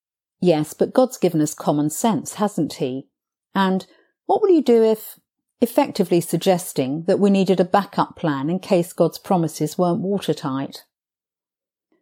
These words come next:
When Jesus called Simon and Andrew, he didn't tell them to bring their nets, fishing nets that could be seen to be safety nets,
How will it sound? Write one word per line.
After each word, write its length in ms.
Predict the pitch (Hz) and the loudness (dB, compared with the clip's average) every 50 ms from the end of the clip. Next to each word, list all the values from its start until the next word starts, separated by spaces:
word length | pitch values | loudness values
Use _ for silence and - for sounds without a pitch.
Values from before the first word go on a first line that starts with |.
| _ _ | _ _
When 180 | - 294 294 285 | 4 4 4 4
Jesus 460 | 277 - 262 254 233 220 233 214 - | 4 4 4 2 4 4 2 0 0
called 380 | - - - 226 208 202 202 190 | -6 0 2 2 4 4 0 -2
Simon 480 | - - - 190 180 180 180 180 180 | -2 -2 0 2 2 2 0 0 0
and 100 | 180 180 | 0 2
Andrew, 480 | 175 165 151 147 151 147 - 156 143 143 | 2 0 0 -2 -4 -4 -2 0 0 0
he 140 | 151 165 202 | 2 0 0
didn't 300 | 202 247 247 269 - - | 2 4 4 2 2 0
tell 260 | - - 214 185 175 | 0 2 2 2 2
them 160 | - 170 160 | 0 -2 -4
to 100 | - - | -6 -8
bring 300 | 170 - 175 175 170 165 | -2 0 2 2 2 2
their 160 | 160 160 156 | 2 2 2
nets, 540 | 165 165 156 147 165 - - - - - - _ _ _ _ | 2 2 2 0 -2 -4 -8 -14 -18 -18 -20 _ _ _ _
fishing 440 | - - 202 196 - - 156 143 143 | -2 -2 0 0 2 0 0 2 2
nets 300 | 147 147 160 - - - | 2 0 0 -2 -6 -6
that 140 | - - - | -6 -6 -2
could 140 | - - 170 | -2 -4 0
be 140 | - 165 160 | 0 0 -2
seen 280 | - - 196 180 170 156 | 0 0 0 2 2 0
to 100 | - 165 | 0 -2
be 180 | - 156 156 | 0 0 0
safety 520 | 156 - - - 330 320 - - - 147 131 | -2 -2 0 2 2 2 0 -2 -4 -4 -4
nets, 440 | 127 127 - - - - - - | -4 -6 -8 -10 -12 -16 -18 -18